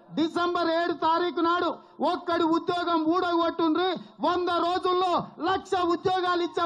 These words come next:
బాధ్యత మాది, కాంగ్రెస్ పార్టీది.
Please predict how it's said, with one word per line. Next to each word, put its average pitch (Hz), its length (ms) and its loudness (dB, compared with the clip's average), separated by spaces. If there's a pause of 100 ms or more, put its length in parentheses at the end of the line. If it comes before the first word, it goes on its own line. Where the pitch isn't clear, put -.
(120)
బాధ్యత 370 380 0 (400)
మాది, 415 380 2 (420)
కాంగ్రెస్ 359 500 0 (100)
పార్టీది. 370 560 2